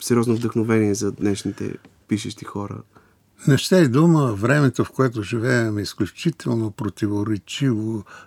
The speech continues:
Speaker 2: разнообразно, шарено. А, неща,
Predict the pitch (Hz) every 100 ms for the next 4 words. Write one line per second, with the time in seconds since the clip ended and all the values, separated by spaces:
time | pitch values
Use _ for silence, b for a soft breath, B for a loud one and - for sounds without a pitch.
0 | - 123 107 101 113 90 92 120 123 104
1 | 110 110 - - 127 120 113 113 110 110
2 | B B B B B _ 120 110 110 110
3 | 117 120 113 113 120 - 147